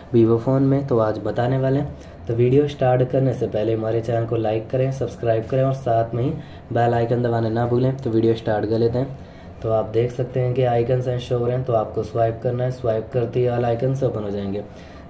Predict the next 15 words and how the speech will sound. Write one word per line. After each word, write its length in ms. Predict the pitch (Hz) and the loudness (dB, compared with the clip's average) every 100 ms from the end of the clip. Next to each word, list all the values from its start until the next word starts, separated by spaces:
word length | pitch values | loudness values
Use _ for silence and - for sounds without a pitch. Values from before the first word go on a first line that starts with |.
| - | -4
settings 340 | 117 117 120 | -2 0 -2
पे 140 | - 123 | -2 0
जाना 240 | 123 123 | 0 0
है 60 | 131 | -2
और 60 | |
click 280 | 127 123 120 | -2 -4 -4
करते 260 | 131 120 127 | -4 -2 0
ही 80 | 135 | 0
phone 280 | 131 123 120 | 0 -2 -2
की 100 | 127 | -2
settings 420 | 127 117 123 120 | -2 -2 -2 -2
से 80 | 127 | -2
open 200 | 104 104 | -2 -4
हो 60 | |
जाएगी। 340 | 110 110 107 | -2 -2 -2